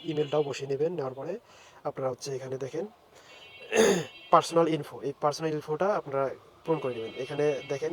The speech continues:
নিচে আছে এডিট, এডিটে চাপ দেবেন। এডিটে চাপ দেওয়ার পরে এখানে দেখেন আপনার পাসওয়ার্ডটা এখানে যা আছে থাকবে, আপনার সারনেমটা দিবেন। আপনার সারনেমটা দিবেন অর্থাৎ আপ-, আপনার নামটা যেটা মূলত সেই এক-, একটা নাম দিবেন।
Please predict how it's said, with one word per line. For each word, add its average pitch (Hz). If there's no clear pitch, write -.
নিচে 151
আছে -
এডিট, 143
এডিটে 147
চাপ 139
দেবেন। 104
এডিটে 151
চাপ 156
দেওয়ার 170
পরে 147
এখানে 135
দেখেন 135
আপনার 135
পাসওয়ার্ডটা 135
এখানে 135
যা 131
আছে 139
থাকবে, 135
আপনার 139
সারনেমটা 147
দিবেন। 139
আপনার 127
সারনেমটা 139
দিবেন 139
অর্থাৎ 139
আপ-, 123
আপনার 143
নামটা 147
যেটা 139
মূলত 143
সেই 156
এক-, -
একটা 143
নাম 135
দিবেন। 135